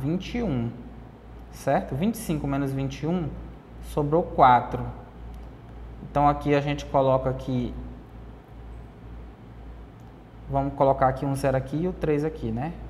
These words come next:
Duzentos e dez. Então, aqui sobrou quarenta e dois. Beleza. Então, aqui é um, porque um vezes trinta dá trinta. Quarenta e dois menos trinta dá doze. Aí desce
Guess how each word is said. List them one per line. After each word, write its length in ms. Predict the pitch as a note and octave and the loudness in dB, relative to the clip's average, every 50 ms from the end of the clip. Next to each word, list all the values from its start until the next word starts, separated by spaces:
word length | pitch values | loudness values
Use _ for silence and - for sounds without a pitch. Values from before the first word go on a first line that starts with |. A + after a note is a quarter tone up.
| - - - - - - - | -12 -12 -14 -16 -14 -10 -6
Duzentos 340 | B2+ B2 B2 B2+ C3 C3 D3 | -4 -2 0 0 0 0 -2
e 40 | D#3 | -2
dez. 520 | D#3+ - - - - - - - - - - - - - - - - - - - - - - | -2 -2 -2 -2 -2 -4 -8 -10 -12 -14 -14 -14 -14 -14 -14 -16 -18 -18 -18 -18 -16 -12 -8
Então, 180 | - - C3+ | -2 0 2
aqui 220 | C3 C3 C3 - D#3 | 2 2 0 -2 -4
sobrou 840 | D3+ - D#3 C#3+ C#3 C3+ C#3 C#3+ D#3+ F#3 G3+ - - - - - - - - | -2 0 0 2 2 4 6 6 6 6 4 2 -2 -8 -12 -14 -14 -12 0
quarenta 840 | - D3+ C3 B2+ B2+ B2+ C3 C#3+ E3 G3 G#3 - - A#3+ C4 D4+ F4 - - - - - - - - - - | 4 6 6 6 6 4 2 0 0 0 -2 2 4 6 6 6 4 -2 -8 -10 -12 -14 -16 -16 -18 -16 -12
e 140 | - F#3 F#3+ | -6 -4 -4
dois. 640 | G3+ F3+ C3 A#2+ A#2 G#2+ G#2 G2+ - - - - - - - | -2 -2 0 0 0 0 0 -2 -6 -8 -10 -12 -12 -6 0
Beleza. 400 | D#3 E3+ F#3+ F3 C3 A2+ A2 - - - - - - - - - - - | 2 4 4 4 4 2 0 -2 -6 -8 -8 -10 -12 -14 -16 -18 -12 -6
Então, 120 | - A#2+ | -4 -4
aqui 200 | A#2 A#2 - C#3 | -4 -2 2 2
é 100 | C#3+ F3 | 4 4
um, 280 | F#3+ E3 D#3+ G3+ B3+ C#4 | 4 4 2 0 0 -2
porque 400 | - E3+ E3+ - - D#3+ D3+ C#3+ | -2 -4 -6 -2 0 0 2 2
um 140 | C#3+ D3 | 2 2
vezes 320 | C#3 C#3+ C#3+ C#3 C#3 C#3 - | 4 4 4 2 2 -2 -4
trinta 400 | - C#3+ C#3 C3 B2+ B2+ B2+ C3+ B2+ - - - - - - - - - - - | -4 -2 -2 -2 -2 -2 -4 -4 -6 -8 -14 -16 -16 -16 -16 -16 -16 -16 -8 -4
dá 200 | - A#2 A#2+ A#2 | 0 0 0 0
trinta. 680 | - - - C3 C3+ D3 F3+ A3 - - C#4+ D#4 E4+ - - - - - - - - | -2 -2 -2 0 2 2 0 0 0 2 2 2 2 0 -4 -10 -10 -10 -10 -4 2
Quarenta 300 | - C#3 D3+ D#3+ E3 - | 6 6 6 6 4 2
e 40 | E3+ | 2
dois 240 | D#3+ D#3+ D#3 D3+ D3+ | 2 4 2 2 2
menos 300 | D#3 D3+ D#3 D3+ - - | 0 0 0 -2 -2 -4
trinta 340 | - D#3 C#3 C3 C3 C3 | -4 -2 -2 0 0 0
dá 200 | B2+ B2 B2+ B2+ | 2 4 4 4
doze. 600 | B2+ B2 A#2 B2 C3 D3 F3+ A3+ A#3+ A#3+ C#4 D#4+ E4+ - - - - - - - - - | 4 4 4 4 4 6 4 4 2 2 0 -2 -4 -6 -10 -12 -12 -14 -16 -16 -12 -4
Aí 280 | - - B2 C3+ D3 D3+ | 2 4 6 6 6 4
desce 640 | D3 D3 C#3 C#3+ D#3 F#3 - - - B3 C4+ D#4 | 4 6 6 6 6 4 0 -2 -4 -4 -6 -6